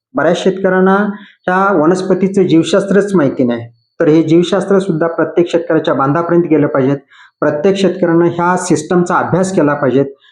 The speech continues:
आणि त्याच्यावरती मी ज्या ज्या गोष्टी फर्टिगेट करतोय किंवा स्प्रे करतोय, त्याचं सुद्धा एक चांगल्या पद्धतीचं शेतकऱ्याकडे नॉलेज असलं पाहिजेत आणि ते त्या शेतकऱ्यानं पासष्ट दिवसाच्या आत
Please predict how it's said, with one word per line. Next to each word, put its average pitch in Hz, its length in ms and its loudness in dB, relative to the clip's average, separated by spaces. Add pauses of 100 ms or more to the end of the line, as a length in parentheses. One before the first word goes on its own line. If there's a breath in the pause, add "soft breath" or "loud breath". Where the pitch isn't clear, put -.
(100)
आणि 143 160 2
त्याच्यावरती 151 1000 0
मी 170 200 4
ज्या 151 140 2
ज्या 170 180 0
गोष्टी 196 320 0
फर्टिगेट 190 560 2
करतोय 131 340 2
किंवा 151 280 0
स्प्रे 202 320 0
करतोय, 131 500 0 (320)
त्याचं 165 280 0
सुद्धा 160 400 -2 (160)
एक 170 320 0
चांगल्या 160 300 0
पद्धतीचं 170 520 -2
शेतकऱ्याकडे 156 600 -2
नॉलेज 160 300 2
असलं 143 260 -2
पाहिजेत 135 280 0 (400 soft breath)
आणि 139 140 0
ते 196 540 0 (160)
त्या 165 120 0
शेतकऱ्यानं 175 440 0
पासष्ट 175 580 -2
दिवसाच्या 165 420 0
आत 147 120 -4